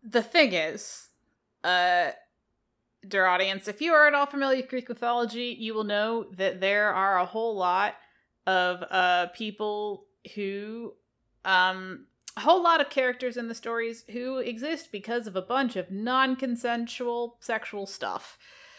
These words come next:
Uh, including, but not limited to, Achilles himself, um, because his mom, Thetis,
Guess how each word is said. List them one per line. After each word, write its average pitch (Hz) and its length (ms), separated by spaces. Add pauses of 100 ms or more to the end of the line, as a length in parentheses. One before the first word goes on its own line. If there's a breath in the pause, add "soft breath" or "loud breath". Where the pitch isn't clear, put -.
(400 loud breath)
Uh, 175 400 (400 loud breath)
including, 269 640
but 254 200
not 233 300
limited 220 460
to, 233 200
Achilles 180 460
himself, 185 800
um, 160 460
because 170 440
his 170 200
mom, 165 440
Thetis, 214 600